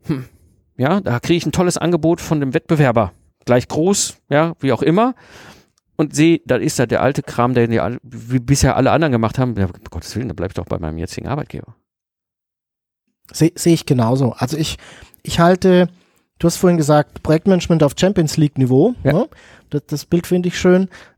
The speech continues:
Speaker 2: Ähm, ich halte, wenn du so etwas hast,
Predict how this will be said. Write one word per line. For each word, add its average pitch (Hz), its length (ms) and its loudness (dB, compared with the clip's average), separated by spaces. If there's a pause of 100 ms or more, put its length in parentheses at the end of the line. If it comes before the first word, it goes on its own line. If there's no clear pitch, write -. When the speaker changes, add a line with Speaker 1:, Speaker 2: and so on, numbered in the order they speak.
(180)
Speaker 2:
Ähm, 147 420 2 (680)
ich - 200 -4
halte, 196 400 4 (340)
wenn 156 200 -2
du 160 40 4
so 185 140 6
etwas 226 260 0
hast, - 420 -2